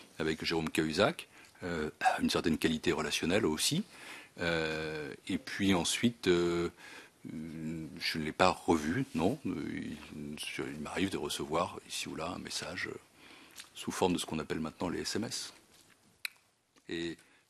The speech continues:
euh, dans lequel Jérôme Cahuzac exprime, mais ça c'est aussi quelque chose qui nous regarde,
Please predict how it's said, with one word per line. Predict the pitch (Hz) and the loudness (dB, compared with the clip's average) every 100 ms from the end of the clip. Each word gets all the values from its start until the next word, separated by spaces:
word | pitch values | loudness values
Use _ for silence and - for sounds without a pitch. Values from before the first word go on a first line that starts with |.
| _ - | _ -16
euh, | 69 - | -16 -14
dans | - | -12
lequel | 73 - 101 | -8 2 2
Jérôme | 92 80 82 | 4 -2 -2
Cahuzac | 80 73 98 - | -2 0 0 0
exprime, | - - 123 127 | -6 0 2 2
mais | 80 78 | 0 -4
ça | - | -2
c'est | - - 78 76 | -2 -4 -6 -6
aussi | - - | -6 -8
quelque | - - | -8 -6
chose | - - | -8 -8
qui | - - | -12 -8
nous | 80 | -6
regarde, | 76 78 95 113 | -4 -2 0 -2